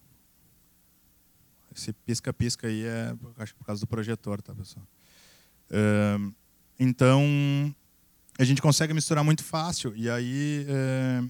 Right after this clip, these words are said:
utilizar isso de novo pra representação de projeto,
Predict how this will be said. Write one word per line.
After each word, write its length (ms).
utilizar 420
isso 180
de 120
novo 200
pra 160
representação 540
de 100
projeto, 560